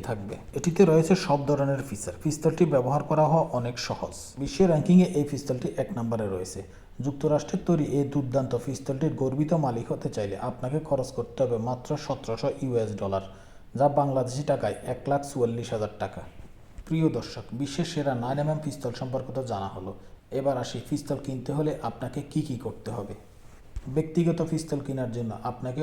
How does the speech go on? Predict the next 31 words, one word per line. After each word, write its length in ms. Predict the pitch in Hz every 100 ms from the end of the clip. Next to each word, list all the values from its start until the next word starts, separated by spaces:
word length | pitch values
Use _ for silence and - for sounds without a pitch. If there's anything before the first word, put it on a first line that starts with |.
| - 131
অবশ্যই 380 | 120 - 160 127
লাইসেন্স 300 | 113 - 135 -
করতে 200 | 131 - 139
হবে 120 | 139 110
ডেপুটি 300 | 113 113 139 135
কমিশনার 420 | 135 - 143 139 - 120
অথবা 220 | 127 139 -
স্বরাষ্ট্র 360 | 117 - - 117
মন্ত্রণালয় 500 | 110 107 98 92 90 -
থেকে। 180 | 98 98 - - - - - - - - -
পিস্তল 340 | 170 165 180 160
কেনার 280 | 175 165 135 120
জন্য 180 | 123 113 117
এবং 140 | 151 156
এটি 140 | 147 160
ব্যবহার 300 | 135 123 143 -
করার 200 | 151 151 -
জন্য 160 | 110 98 131
আপনার 260 | 123 139 123 -
কেন 120 | 131 135
দরকার 240 | 120 98 92
সেটার 260 | - 131 147 120
গ্রহণযোগ্য 460 | 120 156 151 156 165 165
কারণ 200 | 120 107 98
আপনাকে 280 | - 113 127 104
দেখাতে 300 | 104 107 107 95
হবে। 200 | 101 - - - - - - - - - -
সাধারণত 420 | 139 160 175 175 185
প্রত্যেকটা 400 | 156 156 170 190 160
বড় 140 | 151 135
বড় 120 | 127